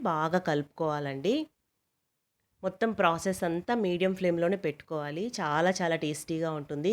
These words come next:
చాలా హెల్దీ కూడా. ఈ కృష్ణాష్టమికి మీరు ఈ హల్వాని చేసేసేయండి. కృష్ణుడితో పాటు మీరు కూడా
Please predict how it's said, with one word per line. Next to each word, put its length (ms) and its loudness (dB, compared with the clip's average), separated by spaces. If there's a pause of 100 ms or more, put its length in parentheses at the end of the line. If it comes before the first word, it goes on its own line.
చాలా 320 0
హెల్దీ 440 2
కూడా. 280 0 (420)
ఈ 120 0
కృష్ణాష్టమికి 880 -2
మీరు 220 0 (120)
ఈ 100 0 (100)
హల్వాని 460 0
చేసేసేయండి. 840 -4 (440)
కృష్ణుడితో 540 -2
పాటు 340 -2 (120)
మీరు 300 0
కూడా 340 -2